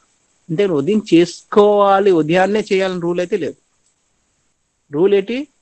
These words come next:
మనం మనసు పెట్టి వినడం. అది మన మనసులో ధ్యాస అంతా ఆ మంత్ర ఉచ్చారణ మీద ఉండడం.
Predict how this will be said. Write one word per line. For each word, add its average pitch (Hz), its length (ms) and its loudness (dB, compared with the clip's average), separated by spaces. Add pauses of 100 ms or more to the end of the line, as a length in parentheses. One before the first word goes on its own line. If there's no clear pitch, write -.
(1300)
మనం 180 220 -10 (100)
మనసు 170 300 -6
పెట్టి 175 260 -10
వినడం. 120 240 -14 (2250)
అది 135 180 -14 (1700)
మన 143 180 -6
మనసులో 160 320 -4 (140)
ధ్యాస 156 340 -4
అంతా 196 220 -8 (680)
ఆ 147 80 -6 (120)
మంత్ర 151 300 -6 (200)
ఉచ్చారణ 156 500 -6 (100)
మీద 156 140 -8 (280)
ఉండడం. 123 260 -6